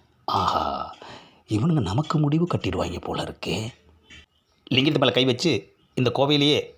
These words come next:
கோச்சா இப்ப யார் யாருன்னு கேட்க ஆரம்பிச்சிட்டாங்க. கேட்கட்டும். என்ன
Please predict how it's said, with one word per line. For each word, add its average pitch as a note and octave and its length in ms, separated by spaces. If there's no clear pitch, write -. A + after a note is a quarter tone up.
கோச்சா E3 240
இப்ப B2+ 180
யார் A#2 220
யாருன்னு C3 480
கேட்க F3 280
ஆரம்பிச்சிட்டாங்க. F#2+ 440
கேட்கட்டும். - 460
என்ன G2+ 600